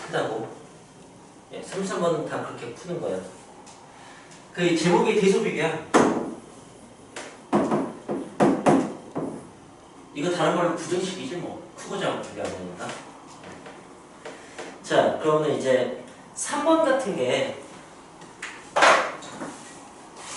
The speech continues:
삼십삼 번에 삼 번. 그게 루트 A 더하기 B하고 루트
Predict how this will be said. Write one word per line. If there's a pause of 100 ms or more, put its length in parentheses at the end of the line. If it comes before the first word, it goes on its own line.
(840)
삼십삼
번에
삼
번. (360)
그게 (1000)
루트 (140)
A
더하기
B하고 (680)
루트